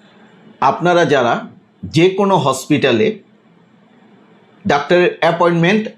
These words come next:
অথবা ইনভাইটেশন লেটার আনবেন, আপনারা অ্যাড্রেস জানেন না, আপনারা আমাকে কমেন্টস করেন, আমি আপনাদের অ্যাড্রেসটি দিয়ে দিব।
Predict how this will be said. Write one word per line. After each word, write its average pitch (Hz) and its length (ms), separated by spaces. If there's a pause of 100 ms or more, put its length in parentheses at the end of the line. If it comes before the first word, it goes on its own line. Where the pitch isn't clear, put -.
(140)
অথবা 156 380
ইনভাইটেশন 147 640
লেটার 131 500
আনবেন, 98 480 (300)
আপনারা 143 340
অ্যাড্রেস 127 400
জানেন 113 320
না, 82 220 (380)
আপনারা 127 360
আমাকে 127 300
কমেন্টস 135 400
করেন, 156 280 (440)
আমি 147 260
আপনাদের 131 520 (320)
অ্যাড্রেসটি 135 500
দিয়ে 131 240
দিব। 95 280